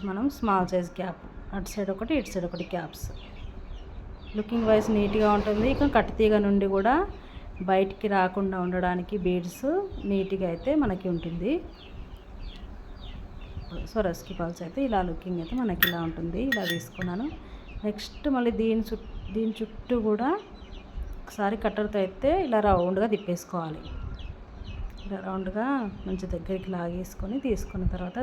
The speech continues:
త్రీ టైమ్స్ అయితే గట్టిగా చుట్టండి. ఇలా మనకు అవసరం ఉన్నంత చుట్టుకున్న తర్వాత కట్టర్తో అయితే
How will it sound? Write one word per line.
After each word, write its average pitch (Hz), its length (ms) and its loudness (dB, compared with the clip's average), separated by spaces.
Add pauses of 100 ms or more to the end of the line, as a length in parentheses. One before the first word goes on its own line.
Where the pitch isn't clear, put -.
త్రీ 214 100 4 (140)
టైమ్స్ 190 340 0
అయితే 196 220 -6 (140)
గట్టిగా 196 400 2
చుట్టండి. 175 440 -2
ఇలా 185 120 -6 (2000)
మనకు 202 280 2
అవసరం 185 400 2
ఉన్నంత 190 280 0 (100)
చుట్టుకున్న 190 400 0 (100)
తర్వాత 190 360 -2 (1400)
కట్టర్తో 202 440 2
అయితే 220 280 2